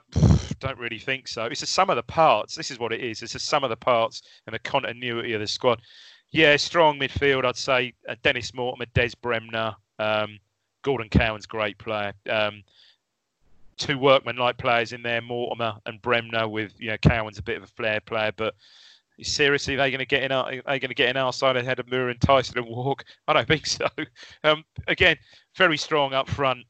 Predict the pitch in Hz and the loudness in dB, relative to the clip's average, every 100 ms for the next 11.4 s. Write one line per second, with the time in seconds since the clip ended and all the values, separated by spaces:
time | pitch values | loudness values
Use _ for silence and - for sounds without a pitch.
0 | _ 139 131 127 117 _ _ _ _ _ | _ 0 0 0 -12 _ _ _ _ _
1 | _ - 143 117 139 123 - 135 120 120 | _ -10 -8 -2 0 0 0 -4 -4 -2
2 | 123 120 131 120 117 127 120 113 - 127 | 0 0 -4 -4 -4 2 2 2 -2 -8
3 | 113 98 117 117 117 113 113 - - - | -8 -10 -6 -2 0 0 -2 -6 -10 -20
4 | 76 76 - 95 _ - - _ - - | -20 -20 -18 -18 _ -20 -20 _ -20 -18
5 | 107 90 104 101 101 _ _ - 151 127 | -16 -12 -6 -6 -6 _ _ -4 -2 0
6 | 147 139 131 123 123 120 113 127 - 104 | 0 0 -2 -8 -10 -8 -6 -8 -8 -14
7 | 104 107 - 120 _ - 101 - 110 110 | -10 -8 -6 -8 _ -16 -14 -8 -6 -2
8 | 113 107 120 110 151 - 101 98 107 98 | -4 -4 -6 2 0 0 -8 -4 -2 -2
9 | 95 120 107 113 104 101 _ - - - | -2 0 0 0 -4 -8 _ -20 -20 -20
10 | _ - 110 107 107 _ 160 135 127 - | _ -6 -2 -2 -4 _ 6 6 4 0
11 | 139 123 120 | -2 0 0